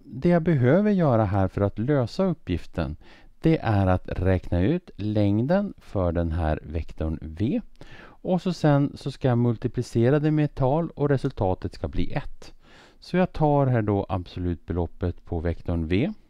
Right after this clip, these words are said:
Sex i kvadrat plus åtta i kvadrat, kvadratroten ur. Och det här är trettiosex plus sextiofyra. Så det här är lika med kvadratroten ur hundra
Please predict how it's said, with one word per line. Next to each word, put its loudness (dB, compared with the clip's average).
Sex -6
i -6
kvadrat -4
plus -4
åtta -2
i 0
kvadrat, -4
kvadratroten 0
ur. 0
Och -6
det 4
här 2
är 2
trettiosex -4
plus -6
sextiofyra. -4
Så -10
det -2
här -2
är -6
lika -4
med -2
kvadratroten -4
ur -6
hundra 0